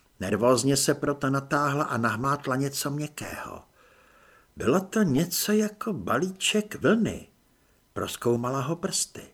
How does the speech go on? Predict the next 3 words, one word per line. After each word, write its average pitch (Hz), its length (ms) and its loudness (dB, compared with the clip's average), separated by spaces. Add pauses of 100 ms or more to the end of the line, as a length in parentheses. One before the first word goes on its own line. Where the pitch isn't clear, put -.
(1040)
Ponožky? 165 960 4 (680)
Nadhodila 101 520 -2
rozpačitě. - 880 -8